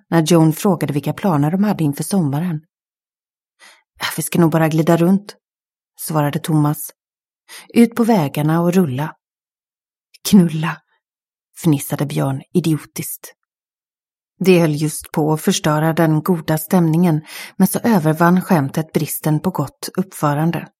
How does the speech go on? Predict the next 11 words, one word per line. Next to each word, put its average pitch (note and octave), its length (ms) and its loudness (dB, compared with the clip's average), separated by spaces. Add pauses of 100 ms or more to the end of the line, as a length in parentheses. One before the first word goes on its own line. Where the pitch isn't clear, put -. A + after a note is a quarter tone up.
(140)
Alla D3 220 0
skrattade. - 600 -10 (1120)
Signe G3+ 360 6
kände G#3 260 2
sig F#3 140 0
attraherad F3 680 0
av D#3+ 380 0
den E3 200 0
lite D#3+ 280 -2
generade E3+ 540 0
Thomas, F3+ 580 0